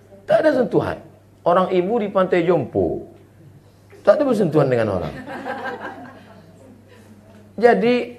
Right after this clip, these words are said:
harus dilihat di mana letak haramnya. "Ustadz, itu tari persembahan itu haram." Ada tari persembahan menyambut bupati, menyambut gubernur, kan disambut dengan tari persembahan. Saya tanya, letak haramnya di mana?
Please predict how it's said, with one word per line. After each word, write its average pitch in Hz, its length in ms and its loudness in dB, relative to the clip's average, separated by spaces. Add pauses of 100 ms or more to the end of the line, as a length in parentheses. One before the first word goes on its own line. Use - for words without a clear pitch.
harus 196 480 8
dilihat 185 480 4
di 220 80 2
mana 214 480 4
letak 151 400 2
haramnya. 90 640 -6 (1120)
"Ustadz, 202 560 4
itu 208 160 -4
tari 208 400 2
persembahan 180 640 2
itu 185 400 -2
haram." 135 400 2 (720)
Ada 127 240 0
tari 131 240 4
persembahan 110 560 0
menyambut 101 400 -6
bupati, 95 640 -4
menyambut 92 320 -4
gubernur, 92 400 -4
kan 143 160 0
disambut 120 400 -4
dengan 107 160 -4
tari 98 320 0
persembahan. - 640 -8
Saya - 160 -2
tanya, 294 320 4
letak 180 240 2
haramnya 214 320 4
di 220 80 2
mana? 214 280 4